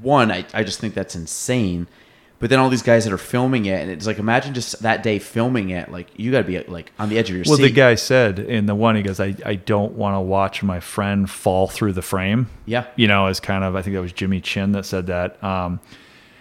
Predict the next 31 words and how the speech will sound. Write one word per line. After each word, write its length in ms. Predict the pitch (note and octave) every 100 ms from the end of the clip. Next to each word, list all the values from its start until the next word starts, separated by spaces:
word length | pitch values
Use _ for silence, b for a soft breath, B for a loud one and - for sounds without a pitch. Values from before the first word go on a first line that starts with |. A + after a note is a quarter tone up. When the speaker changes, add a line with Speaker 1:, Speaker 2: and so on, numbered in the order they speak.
| b
Speaker 2:
yeah, 160 | - F#3+
and 140 | D#3 D3+
I, 20 |
you 180 | D3+ D#3+
know, 160 | F3 -
I, 120 | C3+ C#3+
I 60 |
think 200 | C3 F3
it's 200 | D3 -
really 460 | A#2 C3 C#3+ C3+ A2 - b b _ _ _ -
taking 320 | D3 C3+ C#3
something 260 | C#3+ C3
away 220 | A2+ A2+ C3
from 220 | - C#3+
those 180 | C#3+ C#3
type 220 | D3 C#3+
of 40 |
athletes, 500 | C3 C3+ C3+ C3+ C3+
the, 100 | - -
the, 340 | - G2 F#2+ -
the, 420 | G#2 F#2+ G#2 -
uh, 120 | - -
you 100 | G#2+
know, 100 | F#2
whatever, 320 | F#2 F2+ F2 F2
adrenaline 480 | G#2 G2 G2+ G2+
freak 400 | F#2 A2 G2 -
sport 480 | - - G#2 G#2 -
things. 360 | A#2 A2+ A2+ - B B B B -
Um, 320 | G#2+ G2+ G2+
to, 80 | A#2+